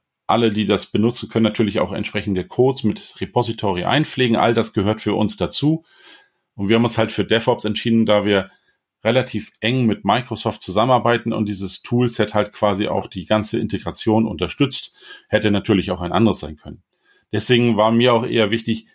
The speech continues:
wie arbeitet man mit den Werkzeugen, dass jedem klar ist, wie das ganze Aufgabenpaket aussieht. Denn du weißt selbst, ähm, ich kenn's von Kollegen von früher,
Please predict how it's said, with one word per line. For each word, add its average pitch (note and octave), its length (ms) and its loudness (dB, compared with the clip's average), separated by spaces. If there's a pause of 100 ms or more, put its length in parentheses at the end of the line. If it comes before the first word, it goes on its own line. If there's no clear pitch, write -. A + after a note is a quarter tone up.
(100)
wie - 160 -8
arbeitet C3+ 400 2
man D3 160 0
mit C#3 140 0
den C#3 160 -4
Werkzeugen, C3+ 420 -2
dass G2+ 200 -2
jedem A2 340 4
klar G#2+ 320 2
ist, G2+ 180 -6
wie G#2 60 -6
das G2 180 -6
ganze - 280 -6
Aufgabenpaket F#2+ 720 -4
aussieht. D3 480 -2 (600)
Denn A2+ 120 2
du A2 60 4
weißt A2 240 2
selbst, - 520 0 (800)
ähm, A2 320 2
ich - 120 -14
kenn's A#2 220 0
von G#2 160 -4
Kollegen A2+ 340 2
von G#2 200 -4
früher, B2 440 2